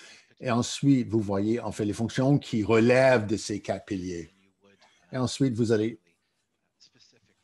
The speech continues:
nous commençons, en fait, à avoir de, de, en fait, de, de, de créer plus en détail l'organigramme.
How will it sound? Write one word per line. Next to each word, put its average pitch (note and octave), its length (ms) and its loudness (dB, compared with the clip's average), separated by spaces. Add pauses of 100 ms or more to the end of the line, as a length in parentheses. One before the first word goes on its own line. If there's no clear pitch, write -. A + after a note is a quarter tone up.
(1800)
nous C#3+ 200 0
commençons, A#2 540 -6 (500)
en G#2+ 160 -6
fait, G2 180 -4
à G2+ 40 0
avoir G2 240 -4
de, G2+ 200 -6
de, A2+ 180 -10
en G2+ 200 -10
fait, G2 160 -8
de, G2+ 200 -8
de, G2+ 300 -8
de G#2+ 240 -12 (240)
créer B2+ 560 2
plus D3 320 0
en B2+ 60 2
détail G#2+ 560 -2
l'organigramme. G2 680 -4